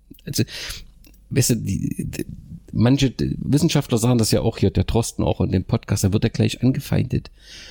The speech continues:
äh, äh, weil die Leute, der hat mir ja jetzt meinen <laughs> Urlaub genommen. Es ist doch viel ehrlicher, sich heute drauf einzustellen,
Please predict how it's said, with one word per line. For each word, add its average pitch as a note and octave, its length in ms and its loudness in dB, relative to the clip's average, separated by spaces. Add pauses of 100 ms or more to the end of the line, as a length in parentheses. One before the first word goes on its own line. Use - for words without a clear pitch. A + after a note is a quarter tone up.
(200)
äh, G2 460 4
äh, F#2 80 4
weil G#2 120 6
die G#2 140 2
Leute, A2 460 2 (160)
der A2+ 280 4
hat - 200 0
mir A2 120 6
ja G#2+ 80 6
jetzt G#2 220 2
meinen G#2 140 6
<laughs> - 40 4
Urlaub D#3 400 4 (300)
genommen. G#2 460 2 (400)
Es G2+ 160 2
ist - 160 0
doch A#2 80 0
viel - 280 2
ehrlicher, C3+ 380 4
sich G2+ 240 2
heute C3+ 240 4
drauf - 300 -2
einzustellen, A#2 760 2